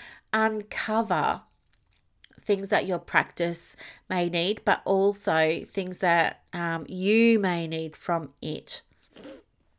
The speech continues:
Okay, and, um, yeah, I hope that this is helpful for you. And once you have your answers, the next thing's to take action,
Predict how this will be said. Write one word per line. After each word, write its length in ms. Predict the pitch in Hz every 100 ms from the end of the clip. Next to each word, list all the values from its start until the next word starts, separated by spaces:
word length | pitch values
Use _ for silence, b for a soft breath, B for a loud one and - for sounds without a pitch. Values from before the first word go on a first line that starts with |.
| _ _ _ _ - 185
Okay, 400 | - 170 202 -
and, 400 | 185 180 180 175
um, 280 | 180 180 180 B B B B B _ -
yeah, 320 | 220 175 165 -
I 120 | 240
hope 400 | 233 233 285 240
that 160 | 269 -
this 240 | 196 -
is 320 | 190 180 -
helpful 380 | - 202 - 185
for 200 | - 175
you. 200 | 175 180
And 120 | 190 B B B -
once 220 | 294 -
you 60 | 330
have 160 | 302
your 120 | 247 -
answers, 720 | 175 202 - 202 180 175 -
the 180 | - 220
next 240 | 220 - -
thing's 180 | 202
to 80 | -
take 260 | - 185 175
action, 460 | 156 - 160 147